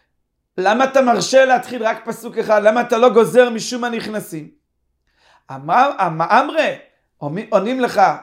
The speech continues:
עונה לך תנא קמא, מאן דאיל, אדם שנכנס מאוחר לבית הכנסת,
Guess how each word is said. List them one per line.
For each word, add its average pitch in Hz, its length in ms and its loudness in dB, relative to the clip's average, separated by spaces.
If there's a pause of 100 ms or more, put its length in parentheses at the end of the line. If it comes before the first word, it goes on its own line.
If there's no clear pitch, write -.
(140)
עונה 165 260 -4
לך 196 140 0 (140)
תנא 190 200 2
קמא, 202 380 2 (680)
מאן 294 380 2
דאיל, 240 540 0 (420)
אדם 302 260 -4
שנכנס 262 540 -8
מאוחר 220 420 -4
לבית 196 280 -10
הכנסת, 185 540 -14